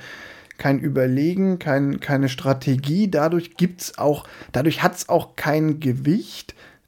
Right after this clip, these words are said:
dass der Typ sich in seinem Zorn verrennt, weil das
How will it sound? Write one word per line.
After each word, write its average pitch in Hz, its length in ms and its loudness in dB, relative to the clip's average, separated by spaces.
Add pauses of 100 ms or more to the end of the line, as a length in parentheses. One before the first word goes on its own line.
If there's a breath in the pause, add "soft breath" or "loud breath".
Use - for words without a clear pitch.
(140)
dass 147 340 0
der 135 220 0
Typ 180 320 0
sich 156 400 0
in 170 240 2
seinem 135 520 2
Zorn 156 600 0
verrennt, 151 1120 0
weil 143 380 2 (380 loud breath)
das 127 280 0